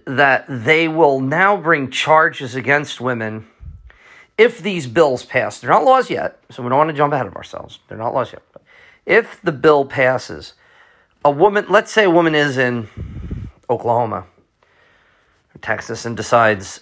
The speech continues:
"Okay, I can't get an abortion in Texas because it's past the, you know, six-week period, it's past the twelve-week period," whatever. What I'm gonna do is I'm gonna get on a bus, take the bus to Illinois, to Chicago, and, uh,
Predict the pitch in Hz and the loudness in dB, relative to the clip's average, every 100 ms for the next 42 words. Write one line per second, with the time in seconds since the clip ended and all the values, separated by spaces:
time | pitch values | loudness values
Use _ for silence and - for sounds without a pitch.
0 | - 127 - 107 92 117 - 160 156 147 | -2 -2 0 0 0 0 -2 -2 0 0
1 | 127 107 120 101 110 101 - 107 - 107 | 0 0 0 0 -6 -6 -4 -4 -6 -12
2 | - 107 - 104 98 - _ _ _ _ | -12 -8 -4 -4 -8 -16 _ _ _ _
3 | 107 - - 117 110 - - 107 107 - | -10 -10 -2 2 2 0 -8 -8 -8 -14
4 | _ - 120 - - - - 110 - 113 | _ -6 -6 -6 -8 -8 -10 -12 -8 -4
5 | 110 101 92 - 117 104 - 104 - - | -4 -6 -12 -2 -2 -2 -6 -8 -10 -20
6 | - _ - - 127 107 107 - 113 110 | -20 _ -2 2 2 0 -6 -2 0 0
7 | 101 98 101 98 - _ _ _ _ _ | -2 -4 -4 -6 -10 _ _ _ _ _
8 | _ _ _ _ _ 233 247 247 202 196 | _ _ _ _ _ 2 4 4 4 4
9 | 170 165 160 156 160 - 147 139 151 147 | 2 -2 -2 -2 -6 -10 -4 0 2 2
10 | 139 117 117 - - - - 131 - 117 | 2 4 2 -2 -14 -16 -8 -8 -2 0
11 | 120 - - 110 110 131 120 104 101 104 | 0 -2 -8 -6 -2 0 0 0 -2 -4
12 | 107 _ - 101 107 - 107 101 104 143 | -8 _ -16 -12 -4 0 2 2 -2 -2
13 | - _ _ _ _ _ _ _ _ 131 | -6 _ _ _ _ _ _ _ _ 2
14 | 135 131 131 127 123 | 2 2 4 4 4